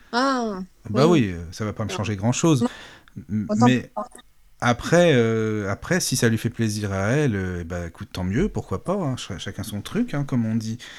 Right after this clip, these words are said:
Speaker 2: Moi, je dis que si ça, ça, faut, voilà, chacun fait ce qu'il peut pour être bien, pour se faire plaisir, tout simplement. Oui, voilà, quoi.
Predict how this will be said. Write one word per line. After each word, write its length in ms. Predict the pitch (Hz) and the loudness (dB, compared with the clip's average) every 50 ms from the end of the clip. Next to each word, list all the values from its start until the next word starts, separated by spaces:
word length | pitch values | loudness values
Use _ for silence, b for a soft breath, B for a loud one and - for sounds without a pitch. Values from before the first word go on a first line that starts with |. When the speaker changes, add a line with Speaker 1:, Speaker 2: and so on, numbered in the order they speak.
| B B B B - | B B B B -12
Speaker 2:
Moi, 140 | 113 104 110 | -8 -6 -6
je 100 | 104 101 | -6 -8
dis 100 | 104 104 | -10 -12
que 60 | 95 | -12
si 160 | - - - - | -12 -10 -10 -10
ça, 320 | - - 98 98 92 90 | -10 -8 -8 -8 -8 -8
ça, 260 | 85 - - - 95 85 | -10 -10 -10 -10 -10 -10
faut, 220 | - - 123 120 | -8 -4 -2 2
voilà, 260 | 120 156 131 104 110 | 4 4 4 4 2
chacun 360 | 117 - 160 143 - 170 170 | 2 2 0 0 0 0 -2
fait 120 | - - 170 | -2 -2 -4
ce 120 | - 143 | -6 -8
qu'il 140 | - - 139 | -10 -10 -6
peut 180 | - 135 151 160 | -4 -2 -2 -2
pour 200 | - - 139 127 | -2 -2 0 0
être 140 | 113 107 | 0 -2
bien, 240 | 107 107 110 113 139 | -2 -2 -2 0 0
pour 160 | 139 143 117 | 0 -2 -4
se 60 | - - | -6 -8
faire 120 | 107 - | -10 -10
plaisir, 440 | - - 107 98 92 92 92 98 - | -8 -8 -8 -6 -6 -8 -8 -8 -10
tout 100 | - - | -12 -14
simplement. 480 | - - 117 - - - 92 92 90 95 - _ b b b b b b b b b b b _ _ _ _ _ _ _ - - | -12 -12 -12 -12 -12 -12 -12 -12 -12 -12 -16 _ b b b b b b b b b b b _ _ _ _ _ _ _ -16 -8
Oui, 320 | 120 123 135 156 156 160 - _ _ _ _ - | -6 -4 -2 -2 -4 -6 -10 _ _ _ _ -4
voilà, 320 | 120 143 160 147 123 131 - | 0 2 2 4 2 2 0
quoi. 360 | - - 120 110 117 120 | -2 -2 -2 -2 -2 -4